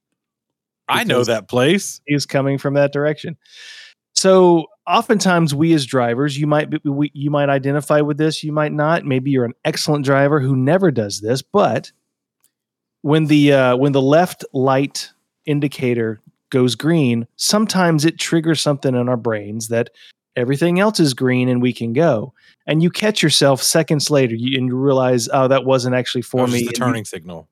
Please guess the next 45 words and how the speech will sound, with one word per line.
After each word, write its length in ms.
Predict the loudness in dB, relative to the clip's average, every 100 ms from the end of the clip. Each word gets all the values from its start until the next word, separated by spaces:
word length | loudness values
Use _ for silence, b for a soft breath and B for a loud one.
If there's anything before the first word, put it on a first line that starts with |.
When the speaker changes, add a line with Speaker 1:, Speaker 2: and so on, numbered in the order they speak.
| -8
Speaker 2:
It's 140 | -2
just 180 | 0 0
Speaker 1:
Yeah. 60 | 0
Speaker 2:
a 80 | 0
turning 160 | 0
signal. 320 | 0 -4 -6
Well, 140 | -2 0
the 60 |
guy 440 | 2 2 2 2 0
with 180 | 0 -2
the 60 | -2
Treadstone 540 | 0 0 0 -2 -2
sticker 400 | -2 -4 -2 -4
did 380 | -4 2 2 2
that. 240 | -8 -10 -14 _ _ _ _ _ _ _ _ _ _ _ -6
Now, 340 | 0 2 2
what 240 | 2 0 2
you're 80 |
supposed 400 | 0 2 2 2
to 80 | -2
do 280 | 2 2 4
as 140 | 2 0
the 100 | -2
driver 380 | 0 0 0
behind 540 | 0 -2 -4 -2 -2 0
him 340 | -2 -4 -10 _
is 140 | -6 -4
you're 100 | -2
not 220 | -2 -2
supposed 380 | -4 0 0 -2
to 60 |
use 260 | -4 -4 -2
the 100 | -2
guy 220 | 0 2
in 120 | 0
front 240 | 0 0 0
of 100 | 0
you 260 | -2 -4 -8 _ _
as 180 | -4 0
a 80 | -2
cue 480 | -4 -2 2 4 4
for 140 | 0
how 200 | 0 0
to 80 | 0
behave. 640 | -2 -4 -8 -8 -16 -20